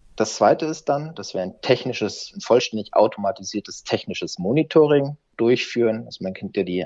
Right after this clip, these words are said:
ampf hundertachtundfünfzig, V D I sechzig einundvierzig, technisches Monitoring. All diese Funktionsprüfungen plus ganz viele weitere sind in unserem Expertensystem hinterlegt und wir stellen eben fest,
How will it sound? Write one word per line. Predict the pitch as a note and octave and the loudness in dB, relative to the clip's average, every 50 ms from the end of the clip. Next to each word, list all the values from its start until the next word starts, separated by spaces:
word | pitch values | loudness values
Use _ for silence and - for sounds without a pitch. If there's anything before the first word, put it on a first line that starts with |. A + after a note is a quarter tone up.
| - - | -2 2
ampf | - F#2+ G2+ G2+ G2 - - - | 2 4 4 2 0 -2 -2 -4
hundertachtundfünfzig, | G#2 F#2 F2 - - - - - - - - C#3 C3+ - - - - B2+ A#2 - | -2 -2 0 0 0 -2 -2 -6 -4 -2 0 0 0 -2 -6 -4 -4 -4 -4 0
V | - G2 F#2+ - | 2 2 2 2
D | - | 0
I | - - G2+ | -4 -8 0
sechzig | - - - - - - - - - | 2 4 4 4 2 -6 -8 -6 -6
einundvierzig, | G2+ F#2 F2+ - - - B2 - - - A#2 - _ | -6 -6 -8 -2 0 0 0 2 0 -6 -6 -6 _
technisches | - G2 - F#2 D#2+ - - - | -10 -10 -10 -14 -18 -18 -8 -4
Monitoring. | A#2+ C3 B2+ A#2+ A#2 - B2 A2+ G2+ G#2 G2+ G2+ - _ _ _ _ _ | -2 -2 -2 -2 -2 2 4 4 4 2 0 -4 -8 _ _ _ _ _
All | - A2 B2+ C#3+ | 4 4 4 6
diese | D3 C3+ C3+ C3 | 4 2 2 0
Funktionsprüfungen | A#2 - A#2 G2+ - - - A#2 G#2+ G2 - - _ - - B2 A#2+ - - A2 G#2+ G#2+ G#2 G2 G2+ A2+ G#2+ - _ _ _ | 0 0 -4 -6 -4 0 2 2 2 2 0 -6 _ 2 4 4 4 4 2 0 2 2 0 0 -2 -4 -6 -12 _ _ _
plus | - - A2 A#2+ B2+ B2 - - - - - _ _ - | -6 2 4 4 4 4 2 -4 -8 -10 -12 _ _ 0
ganz | A2+ G#2+ A2+ - | 2 2 2 0
viele | - - A#2+ G2+ F#2 | 0 0 2 4 6
weitere | G2 G#2 C3+ D#3 - D#3+ C#3+ D3 D3 D#3 D3+ - _ _ _ | 6 6 6 4 2 -2 0 0 0 0 -2 -8 _ _ _
sind | - - A2 - A#2+ | -2 -2 -2 0 2
in | A#2 G#2+ - | 0 -2 -2
unserem | - G#2+ G2+ G2+ F#2+ F#2+ F#2+ - | -4 -4 -2 -2 -2 -4 -6 -10
Expertensystem | - G2 - - - - - A2 A2 B2+ - C3 A2+ B2+ - - - - - G#2 G2+ F#2+ F#2+ G2 G#2 _ _ | -12 -10 -10 -10 -12 0 4 4 4 4 2 -4 -6 -6 -6 -6 -8 -4 -2 0 0 0 -2 -4 -8 _ _
hinterlegt | - F#2 F#2+ - F2+ F2 F2 C#3 F#3+ - - - - - - _ | -8 -8 -4 -4 -4 0 0 0 0 0 -4 -12 -20 -20 -20 _
und | - A#2 G#2 - | -8 -6 -4 -2
wir | F2+ E2+ | 0 -2
stellen | - - - F#2 F2+ D2+ | 0 0 0 0 0 -2
eben | C#2 C#2+ - - | -6 -8 -10 0
fest, | - G#3 A3+ A3+ - - - - | 0 2 2 2 -4 -10 -14 -20